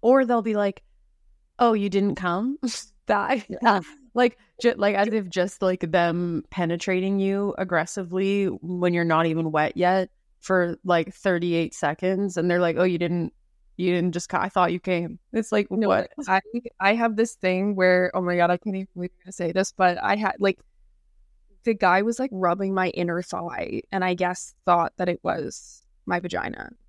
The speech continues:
Speaker 3: And I just am like, "Can we
Speaker 2: <laughs>
Speaker 3: just"
Speaker 2: Ah. <laughs>
Speaker 3: And then he's like, "Did you finish?"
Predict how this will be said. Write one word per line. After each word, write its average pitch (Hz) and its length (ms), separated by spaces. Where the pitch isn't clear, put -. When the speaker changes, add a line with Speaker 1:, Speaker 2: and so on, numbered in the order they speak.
Speaker 3:
And 180 140
I 175 140
just - 340
am 185 100
like, 180 180
"Can 285 220
we 339 240
Speaker 2:
<laughs> 202 80
Speaker 3:
just" 233 260
Speaker 2:
Ah. 226 560
<laughs> 226 500
Speaker 3:
And 269 160
then 302 100
he's 311 180
like, 302 220
"Did 320 220
you 240 100
finish?" 208 360